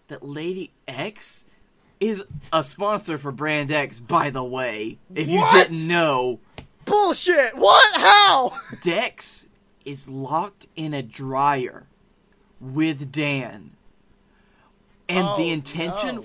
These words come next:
Speaker 1: was to melt both of them into dust and liquid and goo.
Speaker 2: What was, what was Dex the sponsor for?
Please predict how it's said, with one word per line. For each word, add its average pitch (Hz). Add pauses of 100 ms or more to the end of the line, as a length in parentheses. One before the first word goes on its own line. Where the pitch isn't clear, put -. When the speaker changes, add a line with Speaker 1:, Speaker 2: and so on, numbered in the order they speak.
(100)
Speaker 1:
was 156
to -
melt 170
both 180 (100)
of 165
them 165
into 190 (640)
dust 170
and 175
liquid 147
and 143
goo. 135 (240)
Speaker 2:
What 285
was, 415 (160)
what 233
was 277 (140)
Dex 220
the 214 (260)
sponsor 233
for? 302